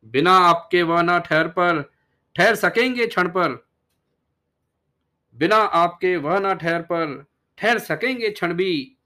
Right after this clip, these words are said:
छू सकते हैं नहीं हाथ से चावण का लघुकण भी। अहो विपत्ति में देश पड़ेगा इसी भयानक तिथि से, गया लौटकर अमर सिंह फिर आया कहाँ अतिथि से।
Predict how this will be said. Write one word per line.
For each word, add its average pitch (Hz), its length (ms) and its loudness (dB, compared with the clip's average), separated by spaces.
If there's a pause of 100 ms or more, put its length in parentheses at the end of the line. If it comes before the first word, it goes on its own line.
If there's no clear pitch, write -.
(300)
छू 208 160 -2
सकते 196 420 0
हैं 185 180 0
नहीं 185 300 0
हाथ 175 200 2
से 175 480 -2 (400)
चावण 170 460 0
का 147 540 -10 (460)
लघुकण 143 500 0
भी। - 200 -16 (760)
अहो 180 480 6 (440)
विपत्ति 156 500 -6
में 151 260 -4
देश 170 240 -2
पड़ेगा 143 720 -2 (360)
इसी 175 220 0
भयानक 165 440 2
तिथि 165 300 -2
से, 143 400 -2 (500)
गया 180 320 2
लौटकर 165 440 2
अमर 180 240 0
सिंह 170 240 -4
फिर 139 360 -4 (340)
आया 151 300 -2
कहाँ 196 360 -2
अतिथि - 400 -10
से। 107 220 -20